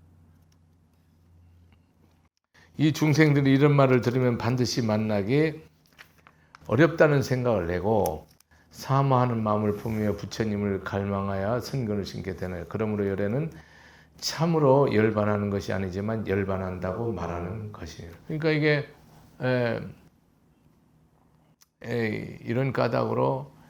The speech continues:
자기가 열반에 들어야 이제 나는 간다.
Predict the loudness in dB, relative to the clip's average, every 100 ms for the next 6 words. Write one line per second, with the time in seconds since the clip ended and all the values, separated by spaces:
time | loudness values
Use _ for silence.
0 | -18 -8 -4 -2 0 0 0 -2 -2 -4
1 | -6 -8 -8 -4 -2 0 0 -2 -8 -16
2 | _ _ _ _ _ _ _ _ _ -12
3 | -8 -4 -4 -4 -6 -6 -4 -2 -4 -8